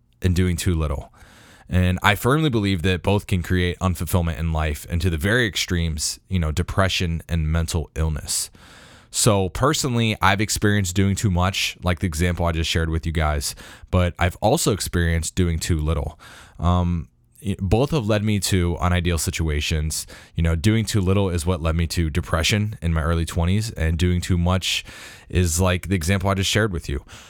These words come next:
But, you know, even the slightest unbalance can turn into a big one and pretty much decimate one of the five key players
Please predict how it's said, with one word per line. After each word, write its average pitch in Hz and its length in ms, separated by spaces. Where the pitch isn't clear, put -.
But, 98 400
you 101 60
know, 95 180
even 131 260
the 104 100
slightest 107 500
unbalance 90 720
can 87 160
turn 90 320
into 78 300
a 71 40
big 90 380
one 71 380
and 80 400
pretty 123 180
much 101 300
decimate 92 640
one 87 160
of 85 100
the 85 340
five 110 400
key 104 220
players 85 720